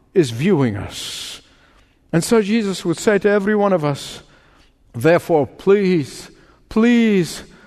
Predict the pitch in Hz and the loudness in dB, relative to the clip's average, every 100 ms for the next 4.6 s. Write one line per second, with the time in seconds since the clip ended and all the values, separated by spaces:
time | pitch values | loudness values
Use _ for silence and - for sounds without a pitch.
0 | _ - 175 233 226 220 - - - 139 | _ -2 2 4 2 0 -10 -20 -16 0
1 | 208 226 202 - 131 131 214 220 196 196 | 4 4 0 -8 -4 2 4 4 2 -2
2 | - - - 208 208 151 208 226 208 - | -4 -16 -2 0 0 0 0 2 0 -2
3 | - - _ _ _ _ _ _ _ _ | -10 -14 _ _ _ _ _ _ _ _
4 | 185 196 214 - - - | 0 4 4 2 -8 -16